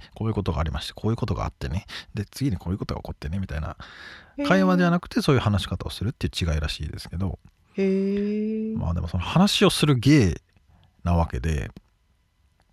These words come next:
Speaker 1: やっぱそのね、プロフェッショナルな感じがするのよね。こう話を聞いてるだけでその情景がすごい浮かんでくるし、
Speaker 2: うん。
Speaker 1: こう、なん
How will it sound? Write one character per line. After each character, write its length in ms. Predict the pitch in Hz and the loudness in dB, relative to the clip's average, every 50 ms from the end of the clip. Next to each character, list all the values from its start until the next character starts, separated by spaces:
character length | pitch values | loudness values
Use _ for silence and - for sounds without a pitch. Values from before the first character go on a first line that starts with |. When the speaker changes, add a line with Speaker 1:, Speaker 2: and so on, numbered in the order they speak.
| _ _ _ _ - - | _ _ _ _ -8 -4
Speaker 1:
や 80 | - 85 | -2 -2
っ 60 | 80 - | -2 -2
ぱ 80 | - | -6
そ 160 | - - - 85 | -6 -4 -2 -2
の 140 | 82 80 | 0 0
ね、 280 | 80 80 76 73 73 - - | 0 0 0 -2 -2 -2 -2
プ 240 | - - - 95 95 | -2 -2 0 -2 -2
ロ 80 | 104 | -2
フ 160 | 95 - - | -2 -2 -2
ェ 20 | 101 | -4
ッ 20 | 104 | -4
シ 180 | - - - | -4 -4 -2
ョ 100 | - 104 | 0 0
ナ 140 | 95 95 92 | 2 2 2
ル 140 | 87 90 87 | 2 2 2
な 220 | 87 85 82 80 - | 2 0 0 -2 -4
感 320 | - - 98 104 110 113 | -4 -2 0 2 2 2
じ 120 | 104 110 110 | 2 2 2
が 220 | 110 107 107 - - - - - - - - - - - - - - - - - - - - _ _ _ _ _ _ | 4 4 2 2 -2 -8 -20 -20 -20 -20 -20 -20 -20 -20 -18 -18 -18 -18 -20 -20 -20 -20 -20 _ _ _ _ _ _
す 300 | - - - - - 110 | -12 -10 -8 -4 -2 0
る 140 | 107 135 151 | 4 4 6
の 120 | 151 147 135 | 8 8 8
よ 140 | 117 104 | 8 8
ね。 240 | 98 98 98 98 104 101 | 8 6 6 6 4 4
こ 100 | - 92 | 2 0
う 0 | |
話 380 | - - 120 147 147 - - | 2 4 4 4 4 4 4
を 60 | 175 | 2
聞 160 | - - 139 143 | 2 2 0 0
い 40 | |
て 120 | 143 - 156 | 2 4 6
る 80 | 151 | 6
だ 100 | 151 147 | 6 6
け 120 | 139 156 151 | 4 4 4
で 80 | 127 | 4
そ 160 | - - - 117 | 2 2 2 2
の 180 | 120 120 120 | 2 2 4
情 220 | 113 135 131 131 127 | 4 4 4 4 4
景 120 | 131 127 | 4 4
が 80 | 120 110 | 2 2
す 220 | - - - 127 | 0 0 2 4
ご 160 | 123 151 180 | 6 6 6
い 40 | 170 | 6
浮 140 | 143 117 104 | 6 4 4
か 140 | - 110 104 | 2 2 2
ん 80 | 104 | 2
で 80 | 104 98 | 2 0
く 120 | - 107 | -2 -2
る 100 | 95 90 | -2 -2
し、 520 | - - - 104 104 101 98 85 69 - - - _ _ _ _ _ _ - _ _ _ - | -4 -4 -2 -2 0 0 0 -2 -2 -6 -8 -14 _ _ _ _ _ _ -20 _ _ _ -2
Speaker 2:
う 40 | 190 | 0
ん。 280 | 185 185 175 165 160 - _ _ _ _ _ _ | 2 2 2 0 -2 -4 _ _ _ _ _ _
Speaker 1:
こ 640 | - - - 90 85 85 80 80 82 85 - - _ _ _ _ _ _ _ _ _ _ _ _ - - | -12 -8 -6 -4 -4 -2 -4 -4 -6 -8 -10 -12 _ _ _ _ _ _ _ _ _ _ _ _ -12 -10
う、 40 | 90 | -8
な 140 | 82 82 | -8 -8
ん 160 | 85 85 82 | -10 -10 -12